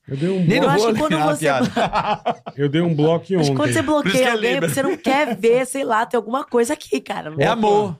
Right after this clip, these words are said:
Speaker 1: Ou a
Speaker 3: Você
Speaker 1: pessoa é
Speaker 3: quer.
Speaker 1: muito chata.
Speaker 3: Ai, eu sou muito legal.
Speaker 1: Ou a pessoa é muito chata.
Speaker 2: A raiva é mais fiel que o amor.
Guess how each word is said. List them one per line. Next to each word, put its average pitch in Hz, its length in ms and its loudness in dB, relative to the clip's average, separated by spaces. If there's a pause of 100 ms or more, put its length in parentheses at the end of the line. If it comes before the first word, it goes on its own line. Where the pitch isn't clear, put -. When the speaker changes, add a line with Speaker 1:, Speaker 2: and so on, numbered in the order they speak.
(120)
Speaker 1:
Ou 139 160 -2
a - 20 2
Speaker 3:
Você 196 60 2
Speaker 1:
pessoa 190 320 0
é - 40 2
Speaker 3:
quer. 190 60 0
Speaker 1:
muito 196 160 -2
chata. 151 560 -4 (300)
Speaker 3:
Ai, 156 260 -2
eu 151 60 -2
sou 156 160 -4
muito 156 180 -8
legal. 226 340 -6 (400)
Speaker 1:
Ou 120 160 0
a 127 60 2
pessoa 147 340 0
é 160 40 2
muito 160 200 2
chata. 156 440 -4
Speaker 2:
A 120 120 2
raiva 110 400 -2
é 104 40 0
mais 101 180 -2
fiel 98 280 0
que 92 120 -6
o 92 40 2
amor. 85 400 -4